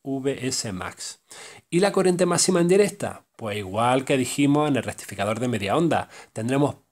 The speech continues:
picos enormes de corriente que tienen que cargar ese condensador de filtrado. Esos picos son muy grandes, matemáticamente no vamos a calcular qué corrientes son, pero son del orden de unas veinte veces superiores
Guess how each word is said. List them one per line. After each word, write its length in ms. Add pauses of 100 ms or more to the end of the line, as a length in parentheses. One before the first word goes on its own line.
picos 560
enormes 440
de 100
corriente 800
que 100
tienen 320
que 140
cargar 540 (360)
ese 320
condensador 640
de 100
filtrado. 680 (440)
Esos 280
picos 320
son 140
muy 160
grandes, 500 (360)
matemáticamente 760
no 100
vamos 220
a 20
calcular 440
qué 120
corrientes 420
son, 300 (260)
pero 140
son 260
del 140
orden 320
de 180
unas 340
veinte 400
veces 540
superiores 720